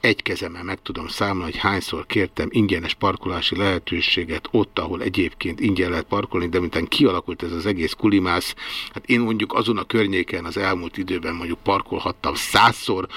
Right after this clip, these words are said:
ahol kilencvenötször fizettem, eh, és azt az öt alkalmat is megbántam, mondván, hogy ki tudja, milyen messze menő következtetéseket lehetett volna levonni belőle, de maga a történet, aminek kapcsán,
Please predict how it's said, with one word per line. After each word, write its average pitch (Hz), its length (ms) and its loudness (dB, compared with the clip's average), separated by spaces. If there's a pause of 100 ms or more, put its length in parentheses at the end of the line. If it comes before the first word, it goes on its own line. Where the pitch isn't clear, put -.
(140)
ahol 90 300 -6
kilencvenötször 98 880 0
fizettem, 104 640 2 (300)
eh, 95 540 0
és 95 240 2
azt - 160 -2
az 90 100 -2
öt - 180 2
alkalmat 90 520 0
is 85 140 2
megbántam, 85 600 0
mondván, 87 380 0
hogy 78 160 -4 (460)
ki - 120 0
tudja, 87 260 0
milyen 87 260 2
messze 92 380 0
menő 87 200 -4
következtetéseket 85 1080 -2
lehetett 87 560 -4 (120)
volna 85 500 0
levonni 107 440 4
belőle, 90 580 0 (760)
de 104 640 2
maga 135 380 4
a 117 80 4
történet, 123 580 0
aminek 98 440 0
kapcsán, 90 840 -2